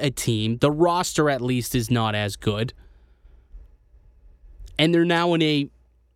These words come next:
much tougher division than they were in the North Division. Now you gotta go up against Tampa and Boston and Florida, who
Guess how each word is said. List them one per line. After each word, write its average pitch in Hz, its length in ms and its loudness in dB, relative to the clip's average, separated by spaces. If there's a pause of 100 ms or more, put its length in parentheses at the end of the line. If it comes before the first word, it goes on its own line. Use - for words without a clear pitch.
(100)
much 160 300 0
tougher 156 260 2
division 135 520 0 (1200)
than 131 120 4
they 127 120 0
were 120 420 0
in 127 240 -2
the 113 240 0
North 123 300 0
Division. 107 400 -4 (120)
Now 123 160 0
you 156 80 0
gotta 156 200 0
go 160 160 2
up 156 120 -4
against 127 360 -2
Tampa - 440 -4 (340)
and 113 220 -2
Boston 113 540 -2 (640)
and 107 200 -4
Florida, 120 480 0
who 107 360 -2